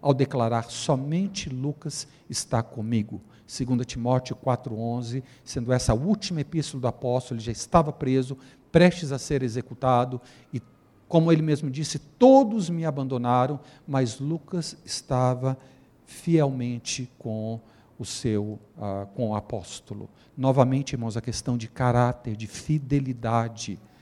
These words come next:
de bom testemunho diante de Deus e diante dos homens.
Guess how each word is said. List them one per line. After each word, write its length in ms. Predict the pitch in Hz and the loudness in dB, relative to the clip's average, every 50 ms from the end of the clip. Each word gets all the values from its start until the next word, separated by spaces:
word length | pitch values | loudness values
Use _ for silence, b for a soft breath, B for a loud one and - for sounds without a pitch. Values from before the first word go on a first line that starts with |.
| b b b b b b b | b b b b b b b
de 160 | 127 107 131 | -4 -2 -2
bom 440 | 120 117 113 120 160 190 214 226 226 | 0 2 6 8 8 8 8 6 0
testemunho 1000 | - - 185 170 - - - - - 156 143 143 147 147 156 165 170 160 156 | -2 -2 -2 -2 -2 -4 -2 2 4 4 4 2 0 0 0 0 0 -2 -4
diante 720 | 139 117 120 123 123 131 143 151 165 180 165 - - - 135 | -4 -4 -4 -2 0 0 0 0 0 -2 -6 -8 -10 -10 -10
de 140 | 117 120 117 | -8 -10 -4
Deus 400 | 107 117 127 139 147 147 135 127 | 0 2 4 4 4 2 -2 -8
e 20 | |
diante 400 | 110 117 120 117 120 123 - 131 | -10 -8 -8 -8 -8 -8 -10 -14
dos 240 | 123 123 117 - 123 | -14 -14 -12 -10 -8
homens. 260 | 117 113 113 120 - | -8 -8 -8 -8 -10